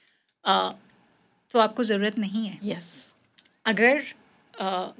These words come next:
Speaker 1: क्योंकि कई बार ये हो सकता है कि अजवाइन बहुत गर्म होती है और
Speaker 2: हम्म।
Speaker 1: अगर आपके अंदर डाइजेस्टिव सिस्टम already, अ, एसिड प्रोड्यूस कर रही है या हम
Speaker 2: हम्म।
Speaker 1: बोलते हैं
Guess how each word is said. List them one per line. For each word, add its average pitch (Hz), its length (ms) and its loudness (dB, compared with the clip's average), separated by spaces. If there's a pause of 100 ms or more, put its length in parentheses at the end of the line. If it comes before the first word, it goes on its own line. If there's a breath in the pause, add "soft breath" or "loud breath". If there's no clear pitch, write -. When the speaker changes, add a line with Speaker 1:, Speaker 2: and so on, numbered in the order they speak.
Speaker 1:
क्योंकि 254 200 -2
कई 240 160 0
बार 254 200 0
ये 233 100 0
हो 240 80 -2
सकता 233 240 -6
है 214 40 -6
कि 226 120 -6
अजवाइन 208 340 -4
बहुत 214 140 -10
गर्म 202 280 -8
होती 202 280 -6
है 196 80 0
और 202 60 -4
Speaker 2:
हम्म। 208 120 -2
Speaker 1:
अगर 220 120 -4
आपके 208 360 -8
अंदर 208 240 -4
डाइजेस्टिव 202 460 -10
सिस्टम 208 480 -10
already, 196 280 -12 (420)
अ, 202 200 -8
एसिड 196 200 -6
प्रोड्यूस 202 280 -10
कर 190 120 -14
रही 185 120 -10
है 202 120 -4
या 208 40 0
हम 202 60 0
Speaker 2:
हम्म। 202 120 0
Speaker 1:
बोलते 196 260 -6
हैं 214 340 -10